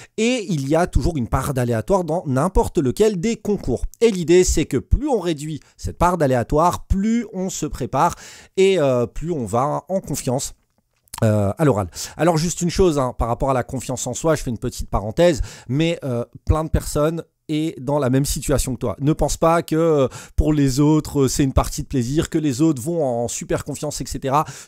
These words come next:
Tout le monde a des appréhensions pour les oraux. Euh, quand bien même on serait ultra préparé et, euh, ultra, euh, prêt, euh, on a toujours une petite part en nous de, voilà, d'appréhension et c'est normal et c'est humain. Alors,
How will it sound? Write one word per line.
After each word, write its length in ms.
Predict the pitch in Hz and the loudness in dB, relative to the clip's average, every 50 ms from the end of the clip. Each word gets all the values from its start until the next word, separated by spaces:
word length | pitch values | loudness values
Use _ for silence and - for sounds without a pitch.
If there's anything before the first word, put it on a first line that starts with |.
| - _ | -2 _
Tout 200 | - 262 262 269 | 0 0 2 2
le 120 | 240 196 | 0 0
monde 220 | 180 180 180 170 160 | 0 0 -4 -2 -2
a 80 | 151 | -4
des 280 | 131 131 127 107 110 139 | -2 -2 -4 -2 -2 -2
appréhensions 560 | 139 - - - 139 135 - - - 147 - - - _ | 0 0 0 -2 -2 -14 -14 -12 -14 -14 -14 -16 -18 _
pour 260 | - - 180 151 - _ _ - - - _ _ _ | 0 2 2 2 -2 _ _ -20 -20 -20 _ _ _
les 320 | - 110 156 220 180 147 165 | -2 2 2 2 4 4 4
oraux. 300 | 151 120 131 139 147 - - - - _ - | 4 6 4 4 2 0 -8 -20 -18 _ 0
Euh, 120 | 120 123 | 0 0
quand 180 | 123 - 156 160 | 2 0 -2 0
bien 160 | 156 151 139 | 2 0 2
même 200 | 139 143 143 139 | 0 0 -2 -2
on 40 | 127 | -6
serait 180 | - - 143 | -4 -2 -4
ultra 280 | 135 135 - - 131 127 | -2 -2 -2 -4 2 0
préparé 680 | - - 139 - - 117 110 110 117 123 127 127 127 - | 0 0 0 -6 -6 -6 -4 -2 -2 0 -2 -2 -4 -4
et, 240 | 135 135 135 135 123 | -2 -2 0 0 0
euh, 200 | 107 104 104 107 - | 0 -2 -2 -4 -6
ultra, 560 | 156 139 120 - - - 123 120 120 110 104 | -8 -4 -4 -4 -2 0 0 0 0 0 -2
euh, 80 | 104 | 2
prêt, 300 | 95 - - 143 147 151 - - - - - _ - | 0 0 0 2 -4 -4 -6 -10 -20 -20 -20 _ -20
euh, 40 | 98 - | -16 -12
on 100 | 131 135 | -8 -6
a 100 | 135 127 | -6 -6
toujours 420 | - - 135 123 113 123 120 113 | -4 -4 -4 -2 -2 -4 -2 -2
une 80 | 117 107 | -4 -4
petite 340 | - 117 107 - - - _ | -4 -6 -6 -4 -6 -2 _
part 220 | - 107 104 90 | -2 -2 -2 -4
en 80 | 92 95 | -6 -6
nous 200 | 95 95 95 95 | -6 -8 -8 -10
de, 220 | 85 92 92 90 - - | -12 -14 -14 -14 -14 -14
voilà, 220 | 87 85 82 90 | -16 -14 -14 -14
d'appréhension 580 | 85 87 - - - 92 95 - - - 180 185 - | -14 -2 0 0 0 0 -12 -10 -10 -10 -10 -8 -10
et 80 | 135 | -10
c'est 180 | 117 - - 147 | -6 -4 -4 -4
normal 440 | 135 123 117 92 98 110 120 127 - - | -4 -6 -8 -6 -6 -6 -6 -8 -8 -10
et 80 | 120 | -10
c'est 160 | - - - | -6 -4 -4
humain. 280 | 175 - 175 139 120 - _ | -4 -4 -4 -6 -6 -4 _
Alors, 260 | 190 214 185 - | 2 2 2 2